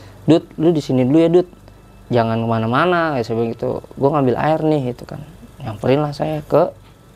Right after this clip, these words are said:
tukang yang metik teh nih, bapak-bapak dan ibu-ibu itu. "Bu, punten,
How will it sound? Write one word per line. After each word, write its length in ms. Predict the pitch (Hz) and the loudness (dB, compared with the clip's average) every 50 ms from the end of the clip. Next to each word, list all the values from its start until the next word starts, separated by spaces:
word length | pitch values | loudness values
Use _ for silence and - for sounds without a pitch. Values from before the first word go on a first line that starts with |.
| - - | -18 -8
tukang 480 | - 120 113 - 135 123 120 123 123 123 | -6 -6 -2 0 0 0 0 0 -2 -2
yang 160 | 120 123 123 | -2 -2 -4
metik 240 | 123 117 - 131 - | -4 -4 -6 -8 -4
teh 120 | - 147 | -2 0
nih, 160 | 135 123 117 113 | 0 0 -2 -2
bapak-bapak 600 | 120 123 117 - - 120 123 120 117 - 131 123 | -2 -2 -2 0 0 0 2 0 0 0 0 0
dan 80 | 123 120 127 | 2 2 2
ibu-ibu 320 | 127 120 123 127 135 131 131 | 0 0 0 0 0 0 -2
itu. 140 | - 113 135 - - - - - - - - - - - - - - - - - - - - | -2 -4 -6 -6 -12 -20 -20 -20 -20 -20 -20 -20 -20 -20 -20 -20 -20 -20 -20 -20 -20 -10 0
"Bu, 280 | - 143 170 180 - - - - - - - | 2 2 2 2 -2 -6 -10 -20 -18 -8 -4
punten, 480 | 147 143 151 151 - 185 190 196 180 | -2 -2 -2 -2 -2 -2 -2 -2 -2